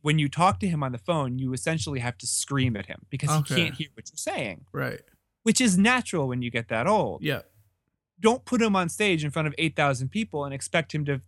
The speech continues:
Speaker 1: to hit his cue, you
Speaker 2: Right.
Speaker 1: know? So that was incredibly awkward. Um,
Speaker 2: <laughs>
Speaker 1: but so as far as I can remember out of that panel,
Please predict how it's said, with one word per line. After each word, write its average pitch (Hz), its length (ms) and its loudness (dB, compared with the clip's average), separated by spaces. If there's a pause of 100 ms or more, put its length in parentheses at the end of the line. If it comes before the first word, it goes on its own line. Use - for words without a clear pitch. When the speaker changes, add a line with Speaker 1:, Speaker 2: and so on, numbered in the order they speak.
(120)
Speaker 1:
to 147 100 0
hit 151 240 2
his 139 260 2 (300)
cue, 196 400 0 (180)
you 180 100 2
Speaker 2:
Right. 156 40 4
Speaker 1:
know? 160 420 2 (920)
So 196 140 6 (120)
that 185 300 4
was 165 180 -2
incredibly 139 520 -4
awkward. - 400 -14 (220)
Um, 120 420 0 (240)
Speaker 2:
<laughs> - 1160 -8
Speaker 1:
but 214 240 4 (160)
so 214 340 2
as 190 140 -6
far 269 260 -6
as 226 100 -2
I 190 120 0
can 170 180 -6 (220)
remember 147 840 0 (220)
out 143 140 2
of 131 60 -2
that 120 180 -2
panel, 110 540 -8